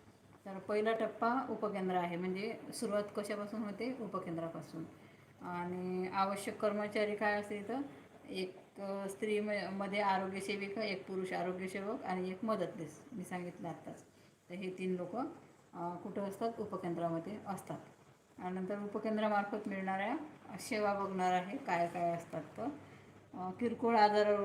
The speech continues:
औषधोपचार, प्रसूतीपूर्व व प्रसूती दरम्यान, प्रसूती पश्चात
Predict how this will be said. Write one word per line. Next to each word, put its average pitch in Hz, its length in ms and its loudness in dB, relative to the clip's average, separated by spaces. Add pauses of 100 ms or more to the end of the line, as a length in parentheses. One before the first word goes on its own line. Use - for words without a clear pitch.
(160)
औषधोपचार, 196 840 0
प्रसूतीपूर्व 202 720 -2
व 196 240 0
प्रसूती 190 480 -2
दरम्यान, 190 580 0
प्रसूती 220 840 -6 (1400)
पश्चात 214 320 -2